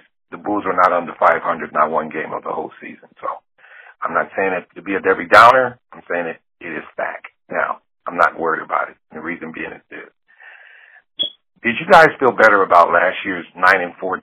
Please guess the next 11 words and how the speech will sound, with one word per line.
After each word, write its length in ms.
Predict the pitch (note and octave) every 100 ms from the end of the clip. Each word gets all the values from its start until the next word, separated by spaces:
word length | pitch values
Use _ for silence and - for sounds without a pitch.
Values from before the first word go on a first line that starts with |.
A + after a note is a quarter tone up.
| -
team 160 | F#2
after 240 | F2 D#2+ - F#2+
thirteen 480 | F#2 - F2 E2+
games? 320 | E2+ F2+ F#2 - _ _
Or 80 | -
do 160 | E2 E2
you 80 | E2 -
feel 140 | F2
better 240 | D#2 E2+
about 240 | D#2+ D#2+ -
this 160 | B2+